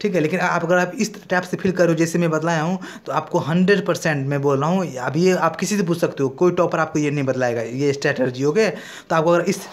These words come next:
इस हिसाब से फील करते हो तो हंड्रेड परसेंट चांस है, अगर आप एलिजिबल नहीं भी होगे ना तो आप एलिजिबल हो जाओगे अच्छे कॉलेज के लिए।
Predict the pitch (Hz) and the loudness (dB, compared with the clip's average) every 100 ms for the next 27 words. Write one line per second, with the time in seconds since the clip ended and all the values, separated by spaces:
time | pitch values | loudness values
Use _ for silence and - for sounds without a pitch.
0 | 190 - - 165 175 165 175 170 151 147 | -4 -4 -4 -2 0 0 -2 0 0 0
1 | 175 196 - - - 151 165 180 196 190 | -2 -2 -4 -16 -6 -2 0 2 2 0
2 | 160 180 156 160 160 - 127 131 139 143 | -2 -2 0 2 0 0 0 0 0 0
3 | 156 156 175 185 160 208 202 196 208 202 | 0 2 4 4 4 4 4 4 4 2
4 | 143 151 156 156 156 143 151 135 131 131 | 0 2 2 2 -2 2 0 2 2 2
5 | 127 127 139 185 151 139 131 120 117 | 2 0 0 0 2 0 0 -6 -6